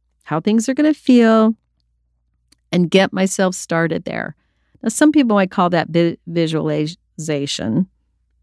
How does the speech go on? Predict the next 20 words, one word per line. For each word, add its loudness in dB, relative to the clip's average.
Visualization -2
is -4
a -6
little 0
different, -2
but 0
again, 2
it 0
kinda 0
overlaps 0
with -4
dreaming, 2
like -2
a 0
daydream. 0
It's -10
okay -6
to -4
have -2
daydreams. -2